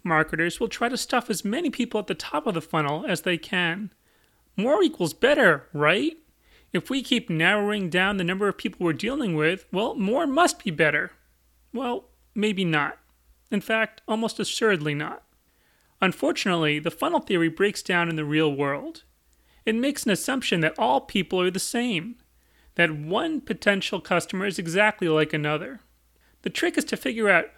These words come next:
who your ideal customers are before you start building your sales process. Don't figure out who would probably buy, but figure out who would certainly buy. Who are the folks that would literally throw money at you and demand to buy your products?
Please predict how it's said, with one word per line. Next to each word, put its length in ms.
who 160
your 200
ideal 300
customers 420
are 180
before 480
you 120
start 340
building 320
your 120
sales 340
process. 800
Don't 240
figure 220
out 260
who 140
would 220
probably 420
buy, 720
but 160
figure 280
out 160
who 140
would 160
certainly 500
buy. 460
Who 120
are 80
the 100
folks 360
that 240
would 100
literally 420
throw 360
money 340
at 180
you 360
and 120
demand 460
to 80
buy 240
your 140
products? 800